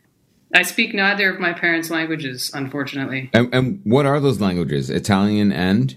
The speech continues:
Speaker 1: Danish.
Speaker 2: Oh, wow! Okay.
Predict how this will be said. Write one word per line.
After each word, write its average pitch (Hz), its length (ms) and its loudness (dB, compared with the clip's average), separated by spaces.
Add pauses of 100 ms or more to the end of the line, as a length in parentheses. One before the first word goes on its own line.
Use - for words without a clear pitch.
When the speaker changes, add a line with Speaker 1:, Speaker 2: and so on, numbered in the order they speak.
(1080)
Speaker 1:
Danish. 170 640 -2 (420)
Speaker 2:
Oh, 170 160 2
wow! 127 320 0
Okay. 131 380 -4